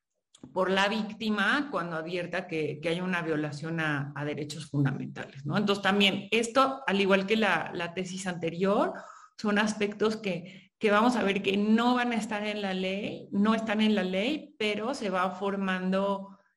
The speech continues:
eh, jurisprudencia y se va complementando de esta manera, ¿no? Y este, este segundo asunto lo, para mí es muy interesante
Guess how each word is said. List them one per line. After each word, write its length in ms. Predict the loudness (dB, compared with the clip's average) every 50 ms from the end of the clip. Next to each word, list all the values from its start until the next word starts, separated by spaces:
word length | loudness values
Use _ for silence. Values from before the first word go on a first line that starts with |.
| _ _ -10
eh, 300 | -8 -4 -4 -2 -4 -4
jurisprudencia 960 | -4 -2 2 4 4 4 2 0 -2 0 2 4 6 6 6 4 2 2 0
y 60 | 0
se 120 | 2 2
va 220 | 2 2 0 0 0
complementando 1600 | 0 2 4 4 4 4 2 2 0 0 0 0 0 0 0 0 0 -2 -2 -2 -4 -2 -2 -2 -2 -4 -6 -8 -10 -14 -20 -20 _ _ _ -4
de 120 | -2 0
esta 200 | 0 0 0 0
manera, 480 | 0 0 0 2 2 2 2 0 0 0
¿no? 480 | -2 0 -2 -2 -2 -4 -6 -8 -12 -18 -20 -20 -20 _ _ _ _ _ -20 -20 _ _ _ _ _
Y 280 | -6 -2 0 2 2 2
este, 580 | 0 0 4 8 8 8 8 8 4 2 2 0
este 240 | 0 0 0 0
segundo 480 | 4 6 6 6 6 6 4 6 6 6
asunto 720 | 6 4 4 2 4 4 6 6 6 4 4 0 -8 -10 -6
lo, 560 | -2 0 2 2 2 2 0 -2 -6 -10 -10 -6
para 200 | -2 0 0 0
mí 140 | 0 0 0
es 140 | 0 2
muy 240 | 2 2 4 4 2
interesante 1080 | 2 2 0 0 -2 -2 -2 -6 -6 -6 -6 -6 -6 -6 -6 -4 -4 -4 -4 -6 -10